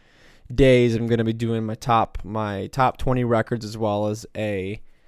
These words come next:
um, a recap of, of, of just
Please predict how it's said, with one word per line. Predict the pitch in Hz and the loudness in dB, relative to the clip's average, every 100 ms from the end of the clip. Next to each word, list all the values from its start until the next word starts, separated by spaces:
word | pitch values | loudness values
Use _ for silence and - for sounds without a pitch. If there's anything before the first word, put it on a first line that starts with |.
| _ - - | _ -20 -14
um, | - 87 82 80 - - - - _ _ - - - | -10 -8 -8 -10 -14 -16 -18 -20 _ _ -20 -20 -14
a | 67 71 69 | -10 -10 -6
recap | 117 160 - 147 139 | 2 2 4 2 2
of, | 135 117 | 0 -2
of, | - 120 107 95 - - - - - | -2 0 0 -2 -8 -20 -20 -18 -14
of | 98 | -12
just | 120 - | -12 -14